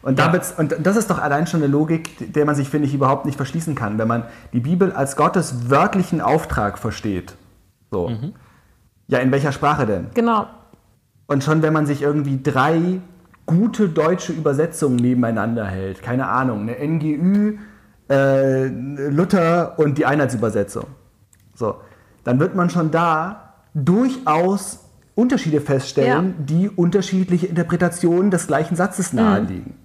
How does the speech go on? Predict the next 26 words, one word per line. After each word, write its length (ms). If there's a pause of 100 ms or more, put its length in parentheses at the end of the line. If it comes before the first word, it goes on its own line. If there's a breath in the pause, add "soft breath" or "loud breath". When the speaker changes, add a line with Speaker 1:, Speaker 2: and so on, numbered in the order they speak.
(200)
Speaker 1:
So. 80
Speaker 2:
Total. 460 (380 soft breath)
Speaker 1:
Oder 160
ein 80
anderes 380
Beispiel 380
ist, 200
was 160
ich 120
ganz 160
oft 180
erlebe, 400
wenn 120
ich 180 (220)
Bibelverse 1160
lese 260
oder 120
in 100
der 100
Bibel 300
lese, 600
dann 200
hat 320 (760)
der 120
gleiche 420
Satz 580